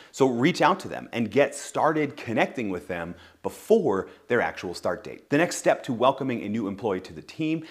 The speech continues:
is to expose them to culture.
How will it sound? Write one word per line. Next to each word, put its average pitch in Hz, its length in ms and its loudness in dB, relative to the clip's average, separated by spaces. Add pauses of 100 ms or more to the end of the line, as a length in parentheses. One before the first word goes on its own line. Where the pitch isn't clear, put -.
(160)
is 117 100 -12
to 101 140 -4
expose 139 500 0
them 139 220 -4
to 110 420 -8 (360)
culture. - 580 -2